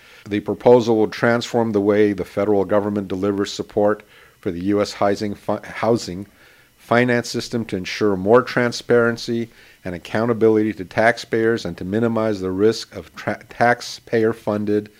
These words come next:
bailouts while maintaining responsible and sustainable support for homeowners.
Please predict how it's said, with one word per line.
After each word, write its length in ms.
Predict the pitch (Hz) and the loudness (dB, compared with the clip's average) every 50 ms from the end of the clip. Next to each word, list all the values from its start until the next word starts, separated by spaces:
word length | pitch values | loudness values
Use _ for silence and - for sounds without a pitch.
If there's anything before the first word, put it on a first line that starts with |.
| - _ _ _ - 85 | -20 _ _ _ -6 -2
bailouts 540 | 101 107 110 104 92 85 85 85 - - - _ _ - - - _ _ _ - | 2 2 4 4 2 0 -2 -6 -8 -12 -20 _ _ -20 -20 -20 _ _ _ -4
while 160 | 92 90 90 | -2 -2 -2
maintaining 600 | 90 85 80 82 - - 113 113 117 117 110 104 | -4 -8 -12 -12 -4 -2 -2 -2 0 -2 -2 -2
responsible 800 | 104 - - - 113 107 107 104 - - 104 104 101 101 98 - - | -4 -4 -2 -2 -2 0 0 -2 -4 -2 -2 -2 -2 -2 -6 -8 -12
and 140 | 98 87 | -12 -12
sustainable 560 | - - 87 - - - 101 101 110 101 95 98 | -10 -12 -10 -10 -8 -6 -6 -6 -6 -6 -6 -8
support 420 | - - 104 - - 101 98 98 | -6 -8 -10 -4 -2 -2 -2 -2
for 180 | - - 95 90 | -4 -6 -6 -4
homeowners. 600 | 95 90 87 87 73 67 71 - - - - | -4 -6 -6 -8 -10 -14 -16 -20 -18 -20 -20